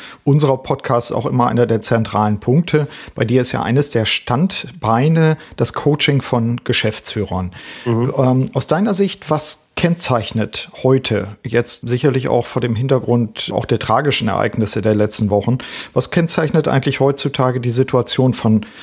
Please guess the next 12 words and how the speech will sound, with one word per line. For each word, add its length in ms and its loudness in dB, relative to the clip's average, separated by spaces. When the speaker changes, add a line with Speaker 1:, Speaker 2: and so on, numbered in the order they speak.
Speaker 1:
Geschäftsführern, 680 0
vor 180 -2
allem 260 2
auch 200 -2
im 140 4
Mittelstand? 880 -2
Hast 180 -2
du 60 -6
Fallbeispiele, 840 2
dass 160 -2
du 140 -4
sagst, 340 0